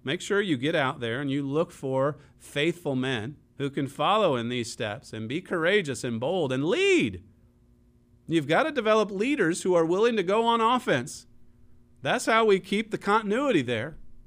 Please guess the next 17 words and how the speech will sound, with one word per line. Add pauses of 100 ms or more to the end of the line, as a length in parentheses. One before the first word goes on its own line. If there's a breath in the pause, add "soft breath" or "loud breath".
(180)
in
these
generational, (400 loud breath)
uh,
you
know,
one
generation
to
the
next (300)
in
God's
church,
in
God's
family.